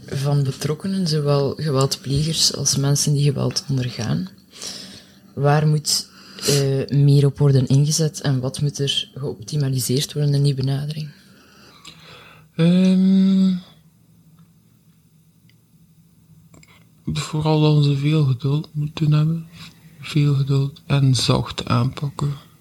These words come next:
Speaker 2: Je, je mocht niet, eh, het slachtoffer onder, onder druk zetten ook. Zeker bij kinderen, want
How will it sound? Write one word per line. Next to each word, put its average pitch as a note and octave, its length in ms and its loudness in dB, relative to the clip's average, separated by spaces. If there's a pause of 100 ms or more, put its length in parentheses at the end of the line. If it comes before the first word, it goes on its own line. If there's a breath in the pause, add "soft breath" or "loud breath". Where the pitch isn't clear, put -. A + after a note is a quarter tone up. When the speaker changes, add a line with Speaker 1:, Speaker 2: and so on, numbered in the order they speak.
(2250 loud breath)
Speaker 2:
Je, B2+ 60 0 (440)
je C#3 60 6
mocht D3 380 2
niet, D3 200 2 (1400)
eh, C#3 340 0
het C#3 140 -2 (680)
slachtoffer C3+ 840 0
onder, C#3 360 2
onder - 760 -2
druk C3 300 -2
zetten D#3+ 460 -2
ook. - 500 -4 (1080)
Zeker C#3+ 500 -2
bij A2 160 0
kinderen, C#3 640 0
want B2+ 360 0